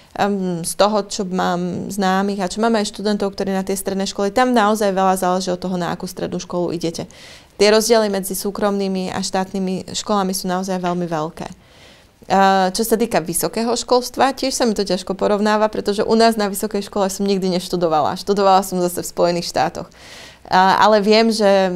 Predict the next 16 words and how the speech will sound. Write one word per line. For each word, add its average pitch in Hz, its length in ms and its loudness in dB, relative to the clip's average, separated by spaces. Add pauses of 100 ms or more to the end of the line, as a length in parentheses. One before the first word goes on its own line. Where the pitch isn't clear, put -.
(120)
ehm, 190 400 0
viem, 196 160 2
ako 208 300 0
to - 20 -8
tam 196 160 0
funguje 208 400 0
a - 160 -2
viem, 185 240 0
že 196 160 -2
je 190 80 -4
tam 180 160 -2
veľký 180 400 0
dôraz 180 320 0
na 175 160 -8
prax. - 400 -6 (880)
Takže, 185 580 2